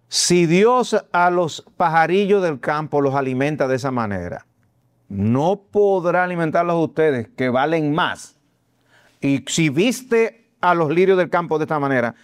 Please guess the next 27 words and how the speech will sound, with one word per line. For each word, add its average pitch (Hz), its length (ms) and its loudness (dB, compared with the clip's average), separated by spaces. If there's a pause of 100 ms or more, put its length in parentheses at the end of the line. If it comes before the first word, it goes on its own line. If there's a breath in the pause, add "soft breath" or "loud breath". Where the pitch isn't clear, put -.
(240 soft breath)
¿no 156 260 2
les 220 160 4
va 185 300 2
a 175 40 2
dar 180 220 2
la 160 100 0
ropa 170 360 -2
que 151 60 -6
ustedes 165 240 0
necesitan? 143 640 -2 (720 soft breath)
Cl-, 143 240 0
la, 143 240 4
la 147 120 0
respuesta 143 380 -2
es - 160 -8
obvia, 139 540 -2 (640 soft breath)
pero 135 220 0
ahí 139 140 2
es 151 80 2
donde 151 200 2
viene 147 180 2
nuestra 135 240 0
incredulidad. 101 640 -2 (500)
Nos 127 180 0
dejamos 147 400 -2
arropar 151 560 0
por 127 300 0